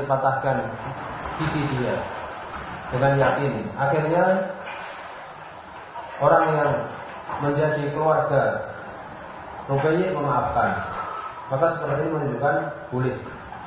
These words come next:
Kemudian juga disebutkan pada pertemuan telah lewat, kasratul half, banyaknya bersumpah dengan nama Allah Subhanahu wa taala, maka demikian juga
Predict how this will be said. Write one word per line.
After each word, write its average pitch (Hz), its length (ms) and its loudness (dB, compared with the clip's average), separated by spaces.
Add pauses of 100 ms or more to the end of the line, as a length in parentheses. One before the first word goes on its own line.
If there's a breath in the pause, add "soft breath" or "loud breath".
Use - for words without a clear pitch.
(1000)
Kemudian 185 420 6
juga 185 220 2
disebutkan 151 420 0
pada 139 260 4
pertemuan 135 380 2
telah 135 120 2 (100)
lewat, 143 200 6 (1900)
kasratul 143 480 4
half, 151 200 4 (920)
banyaknya 131 420 4
bersumpah 147 460 4 (1800)
dengan 131 240 4
nama 139 160 4
Allah 139 240 4
Subhanahu 135 260 2
wa 135 60 2
taala, 147 300 4 (640)
maka 143 240 4 (160)
demikian 139 320 0 (100)
juga 139 160 4